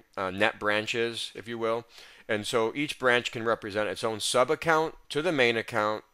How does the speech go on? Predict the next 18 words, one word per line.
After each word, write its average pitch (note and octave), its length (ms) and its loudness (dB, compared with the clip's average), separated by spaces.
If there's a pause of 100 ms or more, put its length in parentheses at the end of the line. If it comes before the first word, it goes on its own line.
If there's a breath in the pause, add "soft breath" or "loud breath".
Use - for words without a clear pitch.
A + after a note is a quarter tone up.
(180)
These A#2 180 -6
can B2+ 160 -6
be A#2 80 -4
white G#2+ 340 4
labeled B2 340 2
under A2 200 2
their A2 260 4
own B2 160 0
brand A2+ 460 0
and F#2 100 -4
set A2 220 0
up G#2+ 120 -2
their G#2+ 160 -2
own A#2 140 -2
loan A2 240 0
products G#2 560 0
that F#2+ 300 2
are F#2+ 360 0